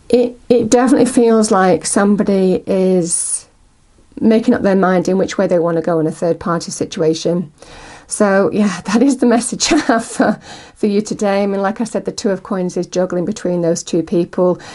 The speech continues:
And it might have been, there's been somebody juggling between two people for a period of time. It feels like there is a significant relationship, potentially marriage here,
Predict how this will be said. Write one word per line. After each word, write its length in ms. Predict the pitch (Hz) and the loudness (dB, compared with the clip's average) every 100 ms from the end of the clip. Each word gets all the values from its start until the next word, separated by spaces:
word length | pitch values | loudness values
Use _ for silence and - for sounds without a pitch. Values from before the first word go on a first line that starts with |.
| - | -4
And 100 | 196 | 2
it 60 | 214 | 4
might 200 | 233 240 | 4 2
have 160 | 220 220 | 0 2
been, 500 | 220 202 151 151 160 | 2 2 0 -2 -4
there's 220 | 190 180 | -4 -2
been 240 | 190 190 | -2 -2
somebody 340 | 185 196 190 180 | -2 -2 -2 -2
juggling 380 | 202 202 185 151 | -2 -2 -4 -6
between 320 | - 175 170 | -6 -6 -6
two 180 | - 165 | -6 -8
people 380 | - 165 175 | -6 -6 -6
for 160 | 170 185 | -6 -4
a 60 | 180 | -2
period 320 | 294 302 214 | 0 2 0
of 120 | 175 | -4
time. 540 | - 180 175 175 185 185 - - - | -4 -2 -2 -2 -4 -8 -18 -20 -4
It 100 | 233 | 0
feels 280 | 262 269 285 | 2 2 2
like 160 | 247 | 0
there 260 | 226 214 208 | 2 2 2
is 420 | 202 196 185 - - | 0 -2 -4 -6 -8
a 80 | |
significant 600 | 214 185 196 208 233 226 - | -6 -4 -2 -2 -2 -2 0
relationship, 840 | 214 202 - 196 214 196 180 - | 0 0 -4 -8 -6 -4 -6 -8
potentially 440 | - 226 208 175 | -4 -2 -2 -4
marriage 400 | 170 180 196 208 | -4 -2 -2 -2
here, 460 | - 196 190 190 | 0 0 0 -2